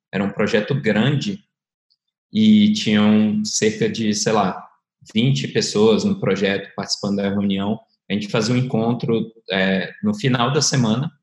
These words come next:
pra falar sobre o progresso de cada time. A gente tinha uma organização dentro lá, a gente era um, um time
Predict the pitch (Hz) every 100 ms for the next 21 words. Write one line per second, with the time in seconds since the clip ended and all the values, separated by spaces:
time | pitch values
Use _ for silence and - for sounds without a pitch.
0 | _ _ - 165 214 190 139 139 - 131
1 | 127 127 - 113 107 107 117 - 104 -
2 | 110 107 101 - 110 113 113 - _ _
3 | - 95 107 104 - 131 131 117 113 110
4 | 107 - 101 95 98 98 98 - 95 98
5 | 113 107 107 113 110 117 - 185 214 -
6 | _ 180 - - 143 143 165